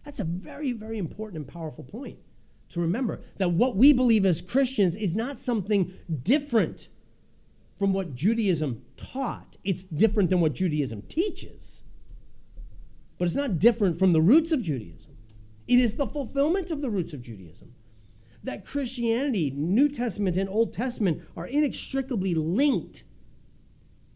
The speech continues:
But what Judaism has done has severed that. It said, "I will not go to full maturity. I will not go to where the truth leads. I won't go to its final fulfillment and final conclusion."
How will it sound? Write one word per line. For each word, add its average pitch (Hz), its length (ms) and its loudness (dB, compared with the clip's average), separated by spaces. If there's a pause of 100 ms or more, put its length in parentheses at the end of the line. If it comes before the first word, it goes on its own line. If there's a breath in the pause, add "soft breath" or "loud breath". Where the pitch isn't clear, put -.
(140)
But 208 120 2
what 214 200 4
Judaism 220 580 0
has 190 140 0
done 196 200 -2
has 170 260 -2
severed 254 560 -4
that. 104 320 -14 (600)
It 165 100 -6
said, 214 200 -6
"I 190 180 0
will 220 360 2
not 240 420 -4
go 233 260 0
to - 140 -2
full 196 240 -4
maturity. 180 600 -4 (180 loud breath)
I 170 160 2
will 202 360 4
not 233 440 -2
go 214 340 4
to - 200 0
where 190 320 0
the 175 140 0
truth 180 340 0
leads. 180 720 -2 (600)
I 131 80 -2
won't 175 240 0
go 202 140 2
to 156 160 -2
its 131 120 -4
final 143 260 -6
fulfillment 139 460 -6
and 123 120 -8
final 127 200 -6
conclusion." 165 580 -14